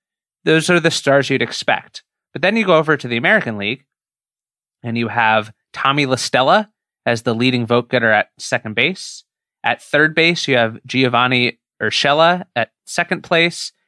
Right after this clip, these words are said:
and Hunter Dozier at third. Uh, in the designated hitter spot, we have Hunter Pence in second place. At shortstop, Jorge Polanco is in the lead. And it just delights me so much that baseball in twenty nineteen is making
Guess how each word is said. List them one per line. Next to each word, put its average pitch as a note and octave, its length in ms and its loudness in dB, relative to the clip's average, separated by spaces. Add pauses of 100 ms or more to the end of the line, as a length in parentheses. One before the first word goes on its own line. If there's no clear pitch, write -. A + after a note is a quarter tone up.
(100)
and G#2 120 -6
Hunter D3 320 -4
Dozier C#3+ 460 0
at - 160 -2
third. F3+ 500 0 (400)
Uh, A#2+ 260 2
in B2+ 120 -4
the A#2 160 -4 (160)
designated B2+ 540 -2
hitter F3+ 280 0
spot, - 440 0
we A#2 100 -6
have G#2+ 120 -4
Hunter B2+ 320 -8
Pence - 360 -8
in D3+ 80 -8
second C#3 400 -4
place. C3+ 500 -2 (360)
At A#2+ 120 -2
shortstop, C#3 560 0
Jorge B2+ 340 0
Polanco D3 560 0
is C#3 100 -4
in C#3 80 -6
the B2 80 -6
lead. C3+ 360 -2 (280)
And C3+ 100 2
it C3+ 80 -2
just F#3 220 -2
delights C#3 440 0
me C#3 120 -2
so B2 220 -2
much - 420 -2 (220)
that A#2 280 -2
baseball B2 480 0
in A#2 100 -4
twenty A#2+ 300 -6
nineteen A2 460 -4
is G#2+ 160 -8
making G#2+ 560 -4